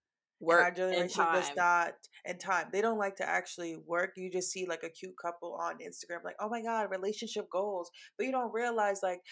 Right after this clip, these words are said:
Speaker 1: there's a lot of shit that she doesn't like him and he don't like about her, and they have to work on it together.
Speaker 2: Yeah.
Speaker 1: Like, that's what I'm kinda going back, is, like, that quick to quit when you don't see s-, when you see something that you don't like. Like, realistically, you're not gonna like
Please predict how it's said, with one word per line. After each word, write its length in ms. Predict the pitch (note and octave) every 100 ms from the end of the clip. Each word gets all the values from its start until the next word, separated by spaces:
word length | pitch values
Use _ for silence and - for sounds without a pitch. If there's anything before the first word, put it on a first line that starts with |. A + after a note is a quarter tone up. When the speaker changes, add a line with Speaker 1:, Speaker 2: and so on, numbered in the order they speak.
| - -
Speaker 1:
there's 140 | D4
a 40 |
lot 300 | B3 A3+ A#3+
of 80 | A#3+
shit 240 | B3 A#3+ A#3
that 140 | F3+
she 180 | - A3+
doesn't 220 | G#3+ G3
like 180 | F#3+ F#3+
him 160 | G#3
and 100 | E3+
he 120 | E3 G#3+
don't 180 | F#3+
like 140 | F#3 F3
about 260 | E3+ E3+ F3
her, 140 | F3
and 80 | E3
they 120 | F3+
have 180 | F#3 F3
to 80 | D#3+
work 220 | E3+ F3
on 140 | E3
it 100 | D#3
together. 420 | - D3 E3 - - - -
Speaker 2:
Yeah. 100 | F3 D#3+
Speaker 1:
Like, 300 | F3+ F3 F3+ _ _ _ _ _ -
that's 180 | A3+ A#3
what 60 | A3+
I'm 60 |
kinda 200 | - G#3
going 160 | G3 G3+
back, 160 | F#3+ F#3
is, 120 | F3+
like, 160 | E3+
that 140 | E3+ F3 - -
quick 280 | A#3+ A3+ - _ -
to 100 | -
quit 380 | - B3 G#3+ -
when 140 | F3+
you 80 | F3+
don't 180 | F3 E3+
see 200 | - G#3+
s-, 180 | G3 -
when 120 | F3+
you 80 | F3+
see 160 | - G#3+
something 320 | G3 F3 E3+
that 180 | E3 E3
you 100 | E3+
don't 320 | E3 F3 -
like. 300 | E3 F3 -
Like, 220 | E3 D3+ - - - _ -
realistically, 640 | A3 B3+ B3 A3 G#3 G3
you're 120 | G3
not 220 | G3 A#3
gonna 160 | A#3+ G#3
like 240 | F#3 G3+